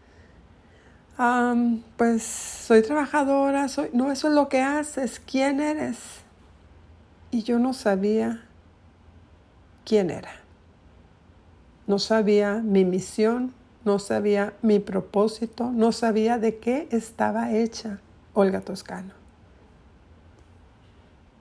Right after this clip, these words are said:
Así que te invito a que te quedes, a que escuches cada capítulo de este podcast,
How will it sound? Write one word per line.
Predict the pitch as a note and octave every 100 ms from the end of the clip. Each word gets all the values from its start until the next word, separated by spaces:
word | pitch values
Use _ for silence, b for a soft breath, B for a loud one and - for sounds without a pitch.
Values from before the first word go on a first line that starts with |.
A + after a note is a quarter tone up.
| - - - - - _ _ - - - - - _ _ _ - - - -
Así | G3 - G#3+ G#3
que | - A3 A3 G#3 - - - - -
te | A#3+
invito | A3 G#3 G3+ A3+ D#4+ F4+ G#4 - _ - -
a | A3
que | G#3+
te | G#3+ G#3
quedes, | G#3 G#3 A3 D4 F4 - - - - B B B B
a | - G#3
que | G3+
escuches | G3 - - A#3+ A#3+ D#4 E4 -
cada | - A#3+ C4 C#4+
capítulo | C#4 C4+ A#3 B3+ B3+
de | A#3
este | A3+ -
podcast, | A#3 - A#3+ - B3 C4 C#4 -